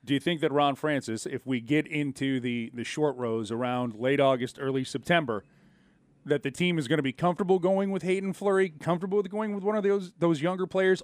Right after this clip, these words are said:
or if there's an established N H L veteran defenseman, I'm talking about a guy plus thirty, but still has something left in the tank that you can get an affordable rate, that the Canes would bring him into the locker room, and you go in with that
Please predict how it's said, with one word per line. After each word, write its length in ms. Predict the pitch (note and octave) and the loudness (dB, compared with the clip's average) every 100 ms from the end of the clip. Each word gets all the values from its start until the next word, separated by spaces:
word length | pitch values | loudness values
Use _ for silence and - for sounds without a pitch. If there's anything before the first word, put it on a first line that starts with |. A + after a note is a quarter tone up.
| - | 2
or 380 | G3+ G#3+ C3+ D#3+ _ _ _ _ _ | 4 6 4 2 _ _ _ _ _
if 140 | D3+ C3+ | -4 0
there's 240 | E3 D#3 | 0 0
an 100 | D3+ | 0
established 720 | C#3 - - D#3 F3 F#3+ - - | -2 0 2 4 4 2 0 -4
N 100 | D#3 | -6
H 220 | F3 - | -4 0
L 320 | E3+ E3 E3 - | 4 4 4 -2
veteran 480 | C3+ B2 F3 F#3+ F#3 | -12 0 2 4 2
defenseman, 460 | F3 F3+ D3+ - F#2 | 0 0 -2 -4 -12
I'm 160 | A2 B2 | -10 -2
talking 280 | D3 C#3 D3+ | -2 -2 0
about 140 | D#3+ | 0
a 40 | |
guy 420 | D3+ D#3 D#3 D3+ - _ _ | 2 2 4 2 0 _ _
plus 300 | - F3+ F#3+ | -4 -2 0
thirty, 500 | - C4 B3 F3 C3+ - _ _ _ | -2 2 2 2 0 -6 _ _ _
but 120 | C3 | -4
still 240 | - E3+ | 0 0
has 220 | D#3+ F3 E3 | 2 0 2
something 320 | F3+ D#3+ D#3+ | -2 0 0
left 220 | D#3+ - | -2 -2
in 80 | D#3+ | -4
the 60 | C#3+ | -4
tank 380 | - G3 C#3 | -2 -2 0
that 120 | - B2+ | -2 -2
you 140 | C#3+ | -4
can 160 | D3+ C#3+ | -4 -2
get 180 | D3 | 0
an 60 | D3 | -2
affordable 520 | C3 - D#3+ C#3 C#3+ | -6 0 2 4 4
rate, 320 | C#3+ D3+ G#2+ - _ _ _ _ | 4 2 0 -12 _ _ _ _
that 180 | - D3 | 0 0
the 80 | C3+ | 0
Canes 380 | - D#3+ D#3+ B2+ | -2 0 0 0
would 140 | C3 | -2
bring 220 | A#2+ D3 | 0 0
him 200 | B2+ D#3+ | 2 2
into 220 | C#3+ A#2+ A#2+ | 2 2 2
the 80 | |
locker 360 | A#2 A#2 A2+ A#2+ | 4 4 2 0
room, 240 | A#2 A2+ A2+ | -2 0 -2
and 100 | C#3+ | -6
you 100 | C#3+ | -2
go 280 | C3 D3+ C#3+ | 2 2 2
in 100 | C3+ | -2
with 180 | A#2 A2 | -4 2
that 360 | D#3 D3 A#2 | 4 4 0